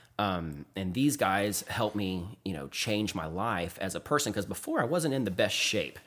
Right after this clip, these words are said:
you know, as a, as a human being. I was, uh, I was, uh, addicted to pretty much everything. And I was homeless and, uh, in trouble with the law a lot.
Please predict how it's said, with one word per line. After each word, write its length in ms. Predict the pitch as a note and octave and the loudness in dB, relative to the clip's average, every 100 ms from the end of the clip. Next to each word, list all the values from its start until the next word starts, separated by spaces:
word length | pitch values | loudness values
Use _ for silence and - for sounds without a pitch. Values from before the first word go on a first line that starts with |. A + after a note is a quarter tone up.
| - - - | -20 -20 -8
you 60 | G#2 | 0
know, 140 | F#2 | 2
as 180 | F2 G2 | 4 2
a, 220 | F2 D#2+ - | 0 -2 -2
as 160 | F#2 | -2
a 40 | E2+ | -2
human 340 | - F2+ E2+ | -2 -2 -2
being. 240 | F2+ E2+ | -4 -2
I 80 | E2 | -2
was, 120 | F#2 | -2
uh, 280 | F2 E2+ D#2+ E2 F#2 | -2 -2 -4 -6 -6
I 80 | F2+ | -4
was, 140 | E2 | -4
uh, 100 | D#2 C2+ | -6 -6
addicted 360 | - C#3+ C#3+ G2+ | -4 -2 -2 -4
to 80 | |
pretty 260 | A2 B2+ A2 | -2 0 2
much 200 | G#2 F#2+ | 2 2
everything. 540 | G2 F2+ F#2 F2+ E2+ | 0 0 -2 -4 -4
And 80 | D#2+ | -4
I 80 | E2 | -4
was 300 | E2 D#2+ - - - - - - - - | -4 -6 -8 -12 -20 -20 -20 -20 -18 8
homeless 680 | E3 D3+ C#3+ C3+ - - | 10 12 10 8 6 4
and, 580 | - A#2+ A#2 A2 G#2+ G#2 F#2 - - - - G2+ - | 2 4 4 4 2 0 -4 -8 -10 -10 -10 -12 0
uh, 500 | A2+ G#2+ G2+ F#2 F2+ F2 - _ _ | 2 4 4 2 0 -4 -10 _ _
in 180 | C#3 C3+ | 4 4
trouble 280 | - C#3 B2+ | 6 6 8
with 160 | B2+ G#2+ | 4 4
the 80 | |
law 400 | A2 A2 G#2 G2+ G2 | 4 6 6 4 2
a 60 | |
lot. 360 | G2+ G2+ F#2 | 4 4 2